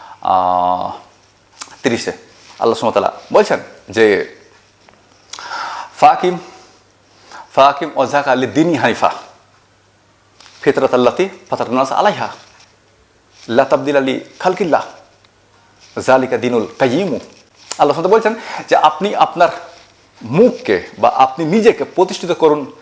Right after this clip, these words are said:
দ্বীনে হানিফের ওপর, আহ, বিশুদ্ধ দ্বীনের ওপর, ফিতরাতাল্লাতী ফাতারাল্লাহ তা-, ফাতারনাস আলাইহা, যে দ্বীনের ওপর তিনি মানুষ সৃষ্টি করেছেন, লা তাবদীলা লিখালকিল্লাহ,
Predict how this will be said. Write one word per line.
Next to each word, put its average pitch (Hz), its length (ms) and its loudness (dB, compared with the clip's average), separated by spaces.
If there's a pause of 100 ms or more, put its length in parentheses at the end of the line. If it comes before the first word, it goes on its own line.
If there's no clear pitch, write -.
(300)
দ্বীনে 160 300 0
হানিফের 147 440 2
ওপর, 101 240 0 (1000)
আহ, 95 400 2
বিশুদ্ধ 160 420 0
দ্বীনের 160 320 0
ওপর, - 240 -6 (1500)
ফিতরাতাল্লাতী 180 560 2
ফাতারাল্লাহ 165 360 -2
তা-, - 160 0 (400)
ফাতারনাস 160 380 0
আলাইহা, 135 300 2 (300)
যে 131 160 2
দ্বীনের 196 240 2
ওপর 190 200 -2
তিনি 165 120 -4
মানুষ - 240 -2
সৃষ্টি - 220 -10
করেছেন, 101 300 -2 (500)
লা 139 140 4
তাবদীলা 185 340 -2
লিখালকিল্লাহ, 170 540 0